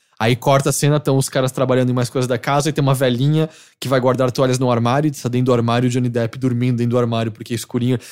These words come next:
Sabe, tipo, umas coisas assim, tá, é pra ser engraçado. Só que ao mesmo tempo, quando ele acorda do caixão, ele chacina uma dezena de operários,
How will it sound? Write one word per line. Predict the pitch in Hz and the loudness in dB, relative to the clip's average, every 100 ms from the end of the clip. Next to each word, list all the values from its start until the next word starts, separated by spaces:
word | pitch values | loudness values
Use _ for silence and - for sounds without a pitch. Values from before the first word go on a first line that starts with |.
| - | -8
Sabe, | 440 508 | -4 -2
tipo, | 349 | 0
umas | 285 247 | 2 2
coisas | - 254 233 | 2 -2 0
assim, | 220 | -2
tá, | 233 175 | 0 0
é | |
pra | 170 | 0
ser | 190 214 | -2 -2
engraçado. | 202 196 - 139 113 107 - _ _ _ - | -2 -2 -2 -2 0 -4 -6 _ _ _ -8
Só | - 208 | -2 2
que | |
ao | |
mesmo | 254 240 | 2 2
tempo, | 226 240 | 0 0
quando | 254 | 0
ele | 247 | 0
acorda | 233 - 220 | 0 2 2
do | 226 | 2
caixão, | - 208 - 180 196 294 _ _ _ _ - | -2 0 2 2 2 0 _ _ _ _ 0
ele | 175 | 2
chacina | 196 - 214 - 226 220 | 2 2 0 -2 0 2
uma | 233 | 2
dezena | 220 214 170 131 180 220 220 | 2 2 2 2 2 2 0
de | 185 190 | 0 2
operários, | 185 190 156 151 196 269 - - | 2 4 2 2 0 -2 -6 -12